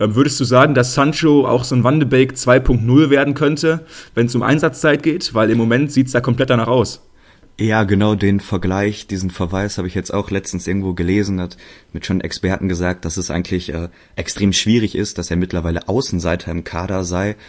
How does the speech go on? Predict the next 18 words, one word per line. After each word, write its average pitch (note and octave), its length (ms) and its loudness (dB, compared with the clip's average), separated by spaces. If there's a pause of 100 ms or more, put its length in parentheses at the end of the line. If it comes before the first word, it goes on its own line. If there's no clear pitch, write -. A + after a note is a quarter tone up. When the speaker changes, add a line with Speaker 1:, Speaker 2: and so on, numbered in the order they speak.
(240)
Speaker 2:
dass D#2+ 200 -10
er E2 380 -6
mittlerweile F2+ 500 -2
fast - 260 -10
schon F#2 300 -2
in F#2 80 -2
diese F2+ 220 -2
Richtung F#2+ 280 -4
von F#2 200 -4
eben F2+ 200 -4
einem E2 220 -4
Donny F2 260 -2
van G#2 200 0
de F#2+ 80 2
Beek, F#2 320 0 (320)
der E2 140 -4
wirklich E2 260 -6
eine, D#2+ 260 -4